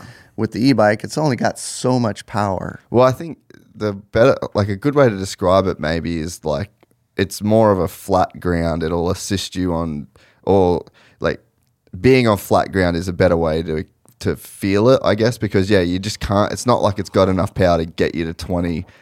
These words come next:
Speaker 2: up a hill. It's basically, like, that's where the pedal assist is gonna not work, essentially, right?
Speaker 1: Well, it'll, it'll work on a hill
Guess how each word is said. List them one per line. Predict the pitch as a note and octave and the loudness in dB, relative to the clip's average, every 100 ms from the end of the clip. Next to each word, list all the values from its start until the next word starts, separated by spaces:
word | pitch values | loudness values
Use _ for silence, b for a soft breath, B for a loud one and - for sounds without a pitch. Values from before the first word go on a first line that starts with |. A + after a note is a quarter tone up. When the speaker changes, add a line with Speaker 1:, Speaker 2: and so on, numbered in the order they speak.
| b _ | b _
Speaker 2:
up | G2 F#2 | -2 0
a | F2 | -2
hill. | F#2+ F2+ D#2 D#2 | 0 0 0 -4
It's | D#2 - | -8 -2
basically, | F#2 F2+ - F#2 E2+ | 0 0 -2 -4 -4
like, | C#2 - - - | -2 -6 -8 -2
that's | F2 - - | -2 -2 -4
where | F2+ E2 D#2+ D#2 b b - | -2 0 0 -2 b b -12
the | |
pedal | - G2+ E2+ D#2+ | -2 0 0 -4
assist | - E2 - E2 | -6 -6 -8 -12
is | D#2+ | -8
gonna | E2+ D2 - _ _ _ - | -6 -6 -10 _ _ _ -14
not | F#2+ F2+ - - | -6 -6 -8 -10
work, | D#2+ A#1 - - _ b b | -10 -8 -12 -16 _ b b
essentially, | - - D#2+ - B1+ | -6 -2 -4 -4 -6
right? | - B1 A2+ B2 _ | -4 -2 -2 -2 _
Speaker 1:
Well, | G3 G3 - | 2 4 2
it'll, | A3 F3+ - | 2 0 2
it'll | E3+ F#3 C#3+ | 2 2 4
work | D#3 E3+ D#3 | 2 2 0
on | C3 | -2
a | |
hill | A#2+ D3 D3 | 0 2 2